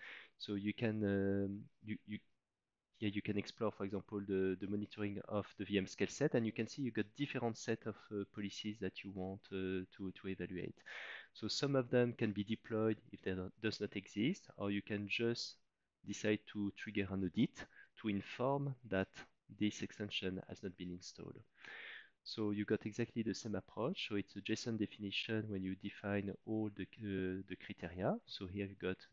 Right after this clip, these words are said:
the, the image, and if it is not, the deployment is not done,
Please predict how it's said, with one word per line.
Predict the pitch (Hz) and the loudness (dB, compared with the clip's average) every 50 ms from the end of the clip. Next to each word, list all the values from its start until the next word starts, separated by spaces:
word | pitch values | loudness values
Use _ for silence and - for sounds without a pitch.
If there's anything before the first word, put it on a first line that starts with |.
| 104 101 | -10 -4
the, | 95 90 90 87 90 90 87 87 92 101 104 101 101 98 - | -2 -2 0 0 -2 -4 -6 -6 -8 -12 -14 -16 -18 -10 -6
the | - 92 - - 98 | -6 -6 -4 -4 -4
image, | 95 95 98 113 160 208 - - 92 - - - - - - - - _ _ - | -2 0 2 2 2 2 0 -4 -8 -8 -10 -16 -16 -14 -14 -16 -18 _ _ 0
and | 104 101 101 - - | 2 2 2 0 2
if | - 139 147 151 - - - - - - - _ _ _ _ _ _ _ _ _ _ _ _ _ _ - - | 4 6 6 6 6 2 -4 -6 -10 -12 -16 _ _ _ _ _ _ _ _ _ _ _ _ _ _ -6 -4
it | 110 - - - | -4 -4 -2 -6
is | 110 101 - | -6 -2 0
not, | 107 104 104 104 - _ - - - - - | 2 2 4 2 2 _ -8 -20 -20 -12 -6
the | 107 95 | -6 -4
deployment | - - - 120 113 113 110 101 - | -4 -2 0 0 2 2 0 0 -2
is | 101 92 104 | -6 -6 -2
not | 101 92 90 92 | -2 -2 -2 0
done, | - 90 92 120 170 190 160 127 | 0 2 4 4 4 2 -2 -4